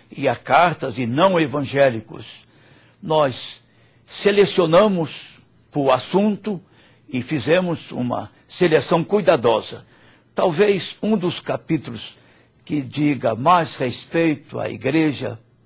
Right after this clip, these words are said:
Presbiteriana do Brasil sejam as cartas do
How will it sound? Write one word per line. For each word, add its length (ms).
Presbiteriana 460
do 60
Brasil 560
sejam 680
as 200
cartas 880
do 500